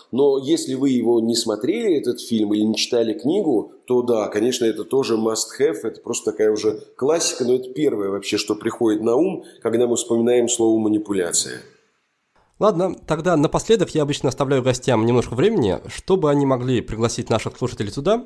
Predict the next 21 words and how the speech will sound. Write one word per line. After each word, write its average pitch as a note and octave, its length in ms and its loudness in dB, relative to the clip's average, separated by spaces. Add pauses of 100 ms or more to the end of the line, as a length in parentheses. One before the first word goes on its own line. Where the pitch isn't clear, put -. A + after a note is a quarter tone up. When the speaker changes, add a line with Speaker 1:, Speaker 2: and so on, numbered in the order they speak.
(120)
Speaker 2:
куда D#3 260 -2
им A#2+ 160 2
хочется - 380 -4
пригласить. G#2 460 -4
Это - 120 -4
может G2+ 200 -2
быть F#2 400 -10
как - 260 -6 (160)
интернет-площадки, B2+ 960 0
социальные G#2+ 420 0
сети, F#3+ 300 0
так C#3+ 240 -4
и - 20 -8
какие-то A2 340 -6
мероприятия, A#2+ 520 0
которые G2+ 340 -4
ты F#2 320 -6 (140)
планируешь G#2 400 0
в - 40 -16
ближайшем G#2 400 0
будущем G2 520 -6